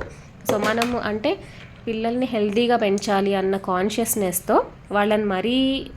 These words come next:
ఆ, ఇబ్బంది పెట్టి ఏమీ పెట్టకుండా, "అమ్మో చాక్లెట్ తినద్దు, కేక్ తినద్దు," ఇట్లాంటివి రెస్ట్రిక్షన్స్ పెట్టకుండా చాక్లెట్లోనే ఉన్న వాటిలో బెటర్ది ఏంటి, బెస్ట్ ఏంటి, కేక్లోనే మనం ఇంకా మంచిగా అంటే at least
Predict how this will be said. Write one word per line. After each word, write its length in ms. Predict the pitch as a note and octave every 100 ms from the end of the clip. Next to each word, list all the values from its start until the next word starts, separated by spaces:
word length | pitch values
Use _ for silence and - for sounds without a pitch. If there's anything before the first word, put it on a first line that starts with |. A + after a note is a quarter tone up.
| - -
ఆ, 420 | F#3 F3+ F3+ F3 F3+
ఇబ్బంది 460 | F#3+ F#3+ A3 A#3 A#3
పెట్టి 320 | G#3+ G#3+ G3+
ఏమీ 420 | G3 G3 G3+ A3+
పెట్టకుండా, 500 | A3+ F#3+ F#3 F#3 F3+
"అమ్మో 200 | F3+ G3
చాక్లెట్ 440 | G3 F3 F#3 G3
తినద్దు, 360 | G3 F3+ E3 D#3+
కేక్ 400 | E3+ F#3+ G3 F#3+
తినద్దు," 420 | G3+ F3 D#3+ D#3+ E3+ - - -
ఇట్లాంటివి 800 | F3 F3 G#3 A3+ A3+ A3+ A#3 - -
రెస్ట్రిక్షన్స్ 680 | F#3 F#3 G3+ - A3 A3+ G3
పెట్టకుండా 600 | F3 F#3+ F3+ E3 E3+ G4+ - - -
చాక్లెట్లోనే 680 | G3+ G#3 C4+ C#4 B3+ C4+ A#4+ - B3
ఉన్న 200 | A#3+ A#3+
వాటిలో 380 | A3+ A3+ B3+
బెటర్ది 480 | B3 F#3 F3+ G3+ F3
ఏంటి, 340 | F3 D#3+ D#3+ E3+
బెస్ట్ 400 | F3+ F#3+ - G3+
ఏంటి, 360 | F3+ D#3+ D#3+ - - - - -
కేక్లోనే 640 | B3+ A#3+ A#3+ C4 B3 C4 C5+ - - -
మనం 200 | A3 A3+
ఇంకా 240 | A3 A3+
మంచిగా 520 | C#4+ G3+ G3+ G#3 F3 - G3
అంటే 280 | G#3 B3+
at 160 | G3+ G#3+
least 240 | A3 -